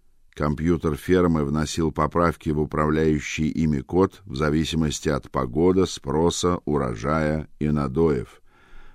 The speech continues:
Можно было лежать на печи и бессмысленно ждать смерти, как столько поколений русских помещиков. Дмитрий думал безо всякого внутреннего ёрничания.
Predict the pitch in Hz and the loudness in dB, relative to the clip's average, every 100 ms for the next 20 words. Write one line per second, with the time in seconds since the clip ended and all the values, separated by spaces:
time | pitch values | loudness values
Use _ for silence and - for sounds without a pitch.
0 | - 76 90 80 90 92 92 98 98 92 | -4 2 4 4 6 6 8 8 8 6
1 | 82 82 85 92 85 - 113 85 - - | 2 2 0 0 -2 0 2 2 0 -16
2 | _ _ 85 85 92 - - 98 95 - | _ _ 0 4 4 2 2 4 4 2
3 | 92 92 92 87 73 87 87 - - 107 | 4 4 4 2 2 2 2 0 -2 2
4 | 92 65 - 64 - _ _ _ _ - | 2 0 -6 -10 -12 _ _ _ _ -6
5 | 76 71 - 80 71 73 76 71 73 73 | -6 -4 -2 -2 0 -4 -6 -2 0 2
6 | 78 80 78 71 - 69 - 78 85 73 | 2 2 0 -2 -6 -12 -4 0 0 0
7 | - - - - - _ _ _ _ - | -4 -12 -14 -16 -20 _ _ _ _ -20
8 | _ _ - 53 69 82 78 78 76 85 | _ _ -14 -6 0 0 2 0 2 2
9 | 87 82 78 80 78 76 - 78 73 76 | 4 2 2 0 0 -2 -2 -4 0 0
10 | 76 76 80 76 78 80 78 78 76 76 | 2 2 0 0 -2 0 0 2 2 4
11 | 95 85 71 64 - 57 53 55 - | 4 2 0 -4 -8 -8 -8 -12 -14